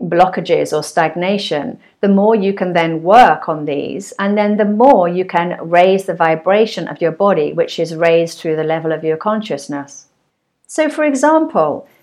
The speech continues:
having worked with women and men for the past ten years, I can see that many women have this underlying belief that comes up for them, where the belief revolves around,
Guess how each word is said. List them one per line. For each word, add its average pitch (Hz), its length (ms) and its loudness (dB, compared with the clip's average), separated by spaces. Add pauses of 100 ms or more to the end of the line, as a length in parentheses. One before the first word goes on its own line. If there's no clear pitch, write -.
(220)
having 320 440 0
worked 196 460 4
with 170 560 2 (160)
women 185 500 0
and 208 300 2
men 156 500 -4
for - 60 -4
the 160 80 0
past 156 480 -2
ten 165 300 0
years, 160 600 -2 (400)
I 254 140 2
can 381 220 -4
see 202 380 2
that - 460 2
many 214 380 2
women 175 500 0
have 175 220 -4
this 170 240 0
underlying 170 720 0
belief 160 640 -4 (580)
that 175 500 2 (100)
comes 180 280 0
up 220 220 4
for 175 60 -4
them, 143 320 -2 (120)
where 170 460 2 (240)
the 202 140 0
belief 220 540 2
revolves 175 480 4
around, 165 380 2